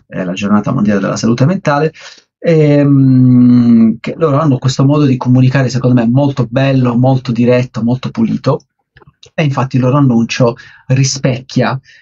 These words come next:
il loro modo di, eh, di comunicare. C'è uno stack su parte client, parte server, i tool che usano, cosa offriamo, i benefit, cioè è un annuncio scritto bene,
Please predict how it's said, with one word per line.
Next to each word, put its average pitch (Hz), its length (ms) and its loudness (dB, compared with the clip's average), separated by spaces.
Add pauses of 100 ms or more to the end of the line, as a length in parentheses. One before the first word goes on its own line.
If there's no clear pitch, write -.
(220)
il 131 140 2
loro 127 260 0
modo 127 440 0
di, 127 480 2
eh, 113 600 0
di 135 100 0
comunicare. 113 760 -4 (360)
C'è - 180 -4
uno 113 200 0
stack 202 880 -2
su 135 180 -8
parte 123 280 -4
client, 127 400 -2
parte 120 280 -6
server, 127 600 0
i 120 160 0
tool 127 300 0
che - 160 -2
usano, 131 640 0 (340)
cosa 143 260 -2
offriamo, 135 720 0
i 127 140 0
benefit, 131 1160 -2
cioè - 200 -4
è - 160 -6
un 127 120 2
annuncio 139 580 0
scritto 123 440 -4
bene, 101 440 -4